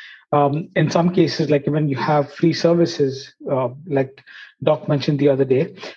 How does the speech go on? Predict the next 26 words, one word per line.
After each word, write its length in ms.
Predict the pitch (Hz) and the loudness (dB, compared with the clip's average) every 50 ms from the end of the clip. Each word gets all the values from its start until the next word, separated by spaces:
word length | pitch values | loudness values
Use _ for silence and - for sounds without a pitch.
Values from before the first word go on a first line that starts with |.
| _ _ - | _ _ -2
um, 380 | 143 143 127 139 190 - - - - - | -2 -2 0 -2 -6 -10 -14 -18 -6 -2
if, 200 | 185 156 - - | -2 -2 0 2
if 360 | - 196 147 - - - - | 0 0 0 0 -6 0 0
you 60 | 185 147 | 0 2
have, 280 | 147 160 151 - - - | 2 0 0 -2 -4 -6
if 200 | - - - 175 | -6 -4 0 0
you 120 | 156 151 | 0 0
sign 280 | 135 - 160 156 165 160 | 2 2 0 2 2 0
up 100 | 151 - | -2 0
to 120 | 165 151 | 0 0
a 20 | |
free 200 | 143 - - 165 | 0 2 0 0
service, 340 | 147 - 151 143 139 139 135 | 0 2 0 2 2 2 2
then 140 | 143 143 131 | 2 0 0
you 160 | 135 135 139 135 | 2 2 2 2
are 40 | |
the 100 | 131 127 | 0 -2
product. 400 | - - 143 160 160 127 - - _ _ - - - - - - _ - - | -4 -2 -2 0 0 0 -4 -6 _ _ -20 -12 -12 -12 -12 -12 _ -6 -4
Uh, 160 | 123 127 123 - _ _ _ _ _ _ _ | -4 -4 -4 -8 _ _ _ _ _ _ _
so 160 | - - 175 | -6 -4 0
it's 320 | 190 190 175 - - - - | 2 4 2 2 0 -8 -4
pretty 200 | - 190 - 220 | -2 0 2 4
much 280 | 196 190 175 - - | 4 4 2 2 -2
the 60 | 156 | -6
same, 380 | - - - 156 147 123 123 120 | -6 -2 -2 -2 -2 -2 -6 -8
right? 260 | 123 - 170 208 208 | -6 -4 -4 -4 -4